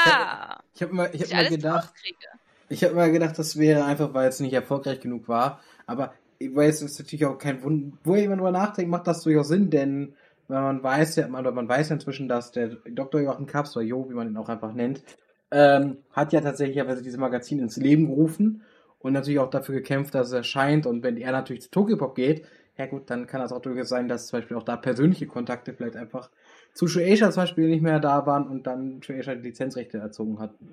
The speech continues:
Speaker 1: vielleicht auch in
Speaker 2: Es
Speaker 1: dieser
Speaker 2: ist,
Speaker 1: Reichweite.
Speaker 2: äh, genau erklärt wurd's ja dann am Ende auch nicht und dann, ja, so genau sind wir ja da auch nicht drin. Aber was ich sehr interess-,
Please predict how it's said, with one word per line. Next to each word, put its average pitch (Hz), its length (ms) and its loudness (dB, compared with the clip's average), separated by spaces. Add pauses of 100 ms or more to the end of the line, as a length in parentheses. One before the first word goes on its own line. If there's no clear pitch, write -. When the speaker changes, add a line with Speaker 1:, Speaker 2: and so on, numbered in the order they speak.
(160)
Speaker 1:
vielleicht 110 240 -14
auch 107 80 -20
in 110 60 -12
Speaker 2:
Es 113 60 -10
Speaker 1:
dieser 110 160 -8
Speaker 2:
ist, 95 100 -10
Speaker 1:
Reichweite. 95 260 -12
Speaker 2:
äh, 202 260 2 (560)
genau 285 680 2
erklärt 269 500 -2
wurd's - 420 -10
ja 226 120 -6
dann 208 260 -10 (340)
am 208 100 -4
Ende 185 180 -4
auch 185 60 -4
nicht 202 180 -6
und 208 100 -10
dann, 175 380 -4 (800)
ja, 208 240 -4
so - 340 -10
genau 208 320 2
sind 208 260 -14
wir 214 80 -4
ja 196 80 -6
da 190 160 -2
auch 233 40 -4
nicht 254 200 -10
drin. 233 240 -4 (480)
Aber 269 180 4 (160)
was 285 200 2
ich 330 140 -12
sehr 285 200 2
interess-, 277 360 -10